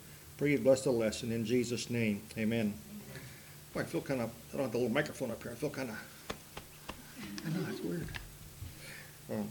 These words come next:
I'll put my phone up here, okay? It's like you had asked me. Just wait, flick, I'm being something here.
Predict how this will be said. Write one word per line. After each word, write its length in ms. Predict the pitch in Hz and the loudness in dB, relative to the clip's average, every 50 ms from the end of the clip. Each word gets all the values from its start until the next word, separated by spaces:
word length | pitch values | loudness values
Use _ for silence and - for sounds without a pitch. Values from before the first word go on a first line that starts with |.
| 110 | -4
I'll 60 | 131 123 | -2 0
put 120 | 151 135 | 2 4
my 80 | 131 117 | 4 4
phone 240 | - 135 131 120 | 6 4 4 4
up 100 | 113 110 - | 4 0 0
here, 80 | 110 95 | -2 -2
okay? 180 | 101 - - 110 | -2 0 0 0
It's 120 | 107 - | 0 2
like 160 | 113 110 107 | 0 0 2
you 80 | 117 117 | 2 2
had 100 | 107 104 - - - - - | 2 2 0 -6 -6 -4 -4
asked 160 | 113 117 - - | -2 -2 -2 -2
me. 60 | 120 107 110 113 107 101 107 104 104 - - - - - - - | -2 -2 -2 -4 -4 -4 -6 -6 -6 -8 -8 -10 -12 -12 -12 -10
Just 160 | - - - | -10 -4 -2
wait, 100 | 110 98 | -2 -2
flick, 240 | - - - 110 - | -2 -2 -4 -2 0
I'm 140 | 104 104 104 104 | 0 -2 0 0
being 320 | 113 110 101 98 98 95 - - - | 2 2 2 2 0 -4 -8 -10 -10
something 180 | - 107 - 107 | -8 -8 -6 -8
here. 120 | 113 | -8